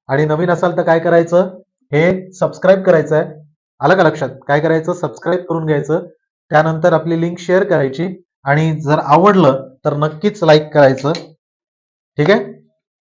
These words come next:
शेअर मात्र जरूर करा आणि आवडलं तरच लाईक करा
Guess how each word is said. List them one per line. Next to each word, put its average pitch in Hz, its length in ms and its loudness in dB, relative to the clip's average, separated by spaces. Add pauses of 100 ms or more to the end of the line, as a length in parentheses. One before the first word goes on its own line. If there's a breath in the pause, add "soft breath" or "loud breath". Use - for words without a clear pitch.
(760)
शेअर 185 280 4
मात्र 180 240 0
जरूर 156 280 2
करा 165 220 2 (320)
आणि 147 280 0
आवडलं 160 400 2
तरच 156 320 -2
लाईक 139 280 -2
करा 135 180 0